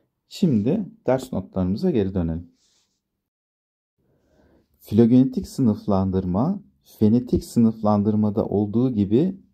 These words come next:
tüm karakterler yerine sinapomorfi denilen ve taksonlar arasındaki paylaşılan türemiş karakterleri dikkate alınarak yapılan sınıflandırmalardır.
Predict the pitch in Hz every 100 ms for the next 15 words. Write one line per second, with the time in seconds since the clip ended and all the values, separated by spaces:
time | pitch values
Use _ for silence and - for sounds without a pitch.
0 | _ - 165 - 113 101 - 98 90 87
1 | 90 98 110 101 95 160 202 - _ _
2 | _ _ - - 175 - - 113 - 117
3 | 107 107 107 - 101 - 92 107 104 90
4 | 107 185 - _ _ _ _ 113 143 -
5 | 113 - 135 139 156 - 110 107 104 113
6 | 104 98 98 98 87 - - 110 110 113
7 | - 107 104 104 87 - _ - 120 117
8 | - - - 104 101 - - 196 95 95
9 | 98 175 - 90 92 123 - - - -
10 | - 110 120 113 101 98 120 120 117 185
11 | 190 - 113 110 113 110 113 113 110 107
12 | 95 - _